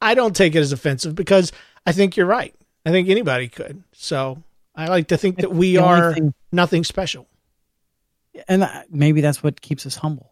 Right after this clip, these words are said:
Speaker 2: I don't know. But I think the only thing negative about that review was, again, the lack of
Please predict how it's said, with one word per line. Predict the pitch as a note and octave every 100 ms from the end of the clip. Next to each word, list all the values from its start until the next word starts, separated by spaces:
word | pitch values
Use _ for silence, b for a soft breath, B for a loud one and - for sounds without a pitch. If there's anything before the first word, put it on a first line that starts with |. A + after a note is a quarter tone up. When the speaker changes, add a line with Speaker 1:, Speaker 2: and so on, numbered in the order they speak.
| _
Speaker 2:
I | A#2+
don't | A#2+ C3
know. | C3+ A2
But | B2+ b b -
I | E3
think | G3+
the | F3
only | F3+ F3+
thing | E3 E3 C#3+ D3
negative | C#3 C#3+ D3+ D#3+ C#3 A#2
about | G#2+ A#2 G2 A2 A2+ -
that | A#2+ C3 -
review | C3 C3 A2 G#2 G#2 G#2+ - _ _ _ _ _
was, | A#2 A2+ A#2+ B2 - _ _ _ _ _ _ -
again, | C#3+ E3 B2
the | A2+
lack | A2+ A#2+ B2 C#3
of | A#2+ -